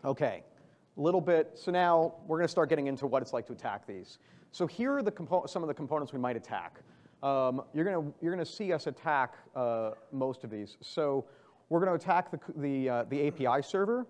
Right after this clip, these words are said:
We're basically gonna take privilege that we have. We're gonna tell the A P I server we'd like to do some things.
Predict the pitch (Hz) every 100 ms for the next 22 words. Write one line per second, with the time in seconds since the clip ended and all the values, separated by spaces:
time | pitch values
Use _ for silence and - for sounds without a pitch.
0 | - 135 151 151 151 139 127 156 - -
1 | 160 156 139 123 190 247 175 139 120 139
2 | 131 131 127 135 131 - 131 127 123 127
3 | 113 117 156 180 160 208 220 233 -